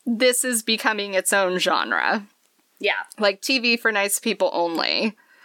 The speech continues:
Speaker 2: Yeah.
Speaker 1: It has, like, a canon now because it's, like, Parks and Rec and Schitt's Creek and The Good Place and
Speaker 2: Yeah.
Speaker 1: Ted Lasso.
Speaker 2: Yeah.
Speaker 1: Like, we have now a genre for it.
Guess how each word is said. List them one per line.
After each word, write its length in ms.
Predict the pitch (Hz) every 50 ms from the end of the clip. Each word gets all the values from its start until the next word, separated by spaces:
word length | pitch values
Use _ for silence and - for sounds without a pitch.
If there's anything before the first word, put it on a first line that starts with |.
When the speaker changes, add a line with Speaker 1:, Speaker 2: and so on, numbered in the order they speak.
| - - - -
Speaker 2:
Yeah. 240 | 190 175 110 85 -
Speaker 1:
It 220 | 208 214 214 - 190
has, 320 | - 208 196 196 208 -
like, 160 | 202 185 -
a 80 | 185 165
canon 580 | - - - - 220 190 180 156 101 101 -
now 220 | - - 82 82 -
because 380 | - - - - 202 170 -
it's, 140 | 175 - -
like, 260 | 165 160 160 151 -
Parks 300 | - - 233 233 - -
and 120 | 277 254 247
Rec 360 | 226 214 214 208 - - - - _ - -
and 260 | 175 170 170 165 170
Schitt's 300 | - - 175 - - -
Creek 520 | - - 208 196 190 185 185 - - - _ -
and 720 | 175 175 180 175 170 170 170 170 170 165 165 180 - - - - - - - - - _ -
The 120 | 190 196 190
Good 260 | 190 196 190 185 -
Place 580 | - - 165 160 160 156 165 - - - - - - _ -
and 260 | 180 170 170 165 165
Speaker 2:
Yeah. 60 | 180 175 165
Speaker 1:
Ted 160 | 170 175 -
Lasso. 720 | 160 120 101 98 92 - - - - 90 139 202 226 196 - - - _ _ _ _
Speaker 2:
Yeah. 200 | - 190 165 - - _ _ -
Speaker 1:
Like, 220 | 196 185 175 -
we 100 | 190 185 190
have 300 | 220 214 214 202 202 - - - - -
now 840 | - 190 185 180 180 175 175 175 175 175 175 170 170 175 170 170 _ _ _ _ _ _ _ _ _ _ -
a 80 | 190 202
genre 420 | 180 190 202 220 214 180 - - -
for 200 | - - - - -
it. 280 | - - 80 - -